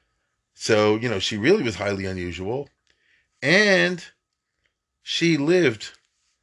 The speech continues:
I mean, obviously she got married, and she moved with the grandfather when he had different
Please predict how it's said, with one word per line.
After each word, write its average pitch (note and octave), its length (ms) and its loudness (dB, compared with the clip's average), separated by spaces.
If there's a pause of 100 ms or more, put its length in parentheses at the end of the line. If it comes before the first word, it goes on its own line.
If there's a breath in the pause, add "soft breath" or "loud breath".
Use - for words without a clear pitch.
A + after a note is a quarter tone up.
(200)
I B2+ 60 -8
mean, A#2 140 -4
obviously C3 360 -2
she A2 140 -8
got G#2 160 -2
married, G2 420 -6 (440)
and G2+ 120 -10
she G#2+ 140 -4
moved B2+ 320 0
with A2 120 -2
the G#2 60 -8
grandfather A2+ 720 0 (640)
when G2+ 120 -8
he G#2 60 -2
had G2+ 160 -2
different G#2+ 340 -4